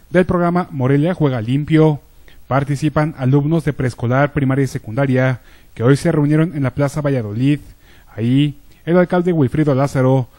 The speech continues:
se comprometió con Morelia a mejorar el servicio de limpieza de calles y casas. El programa busca incentivar a los niños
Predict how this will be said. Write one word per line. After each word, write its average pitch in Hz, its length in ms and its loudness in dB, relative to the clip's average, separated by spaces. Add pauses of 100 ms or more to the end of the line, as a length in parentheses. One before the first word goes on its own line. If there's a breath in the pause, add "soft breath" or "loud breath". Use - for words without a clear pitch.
se 185 160 -4
comprometió 170 540 -2
con 151 180 -2
Morelia 131 580 0 (360 soft breath)
a 131 140 -4
mejorar 151 500 0
el 147 140 -4
servicio 139 360 -4
de 143 100 0
limpieza 131 500 -2
de 120 100 -6
calles 120 460 -2
y - 20 -14
casas. 135 680 -2 (400 soft breath)
El 131 140 0
programa 147 320 2
busca 147 280 -2
incentivar 139 640 -2
a 143 80 -4
los 123 200 0
niños 135 520 -2